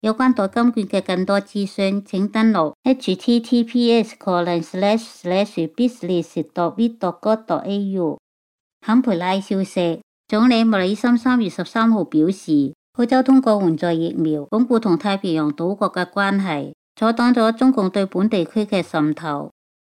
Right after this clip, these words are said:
莫里森喺媒體訪談節目中表示，中共試圖喺太平洋島國建立軍事基地嘅意圖非常明顯，其中部分原因係澳洲喺度努力發展同伙伴國家嘅關係。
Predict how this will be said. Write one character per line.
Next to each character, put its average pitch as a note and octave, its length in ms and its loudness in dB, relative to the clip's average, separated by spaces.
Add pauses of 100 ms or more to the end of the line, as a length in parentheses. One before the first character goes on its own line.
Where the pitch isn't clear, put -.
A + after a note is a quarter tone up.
(120)
莫 G#3+ 120 0
里 G#3+ 140 2
森 C4+ 180 4
喺 B3+ 180 6
媒 A3 180 4
體 G3 100 -4
訪 G#3 280 0
談 A3+ 200 -2
節 F#3 200 -6
目 E3 120 -6
中 G3+ 240 -6
表 E3 240 -2
示， C#3+ 440 -2 (220)
中 C4+ 140 4
共 G#3+ 160 2
試 G#3+ 180 -2
圖 G#3+ 120 -2
喺 F3+ 220 -2
太 A3 180 -2
平 F3 220 -2
洋 D#3 160 0
島 E3 240 -2
國 F3 300 -2
建 G#3 180 -4
立 G#3+ 60 -2
軍 A3+ 260 0
事 A#3 140 -6
基 A3+ 220 -2
地 G#3 200 -4
嘅 F3+ 140 -4
意 F3 180 -4
圖 E3+ 160 -8
非 G#3 220 -4
常 D#3 220 -6
明 C3+ 260 -4
顯， D3 360 -2 (300)
其 G3 120 -2
中 C4 160 4
部 B3 120 0
分 G#3 200 0
原 F3+ 180 2
因 A3+ 180 2
係 G3 200 2
澳 G3 100 -2
洲 A3+ 140 0
喺 G#3+ 180 0
度 G3 180 -2
努 E3+ 140 0
力 E3+ 100 -2
發 E3 240 -6
展 F3 220 -4
同 F3 180 -2
伙 E3 200 -4
伴 F3 200 -2
國 D#3+ 220 -4
家 F#3+ 160 -6
嘅 D#3 160 -6
關 E3+ 400 -2
係。 C#3 240 -8